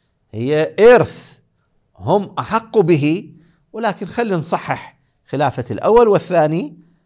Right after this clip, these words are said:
حتى نستفيد من عموم الناس، دعمًا لاتجاه الجمهور وجلبًا لهم، جلبًا لجمهور الناس، إقناعًا لهم، وإضعافًا للعلويين. طبعًا لأنه العلويون هم المنافسون لهم،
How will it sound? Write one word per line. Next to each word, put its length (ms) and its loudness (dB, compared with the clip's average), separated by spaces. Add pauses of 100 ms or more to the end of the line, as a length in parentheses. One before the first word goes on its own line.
(200)
حتى 260 -4
نستفيد 520 -4
من 320 0 (420)
عموم 320 -6
الناس، 840 -14 (640)
دعمًا 540 2
لاتجاه 720 -4
الجمهور 680 -10 (420)
وجلبًا 540 -6
لهم، 400 -8
جلبًا 280 -10
لجمهور 500 -14
الناس، 500 -18
إقناعًا 400 -12
لهم، 280 -18 (540)
وإضعافًا 680 0
للعلويين. 1160 -8 (100)
طبعًا 260 -8
لأنه 460 -12
العلويون 560 -6
هم 160 -4
المنافسون 680 -6
لهم، 400 -10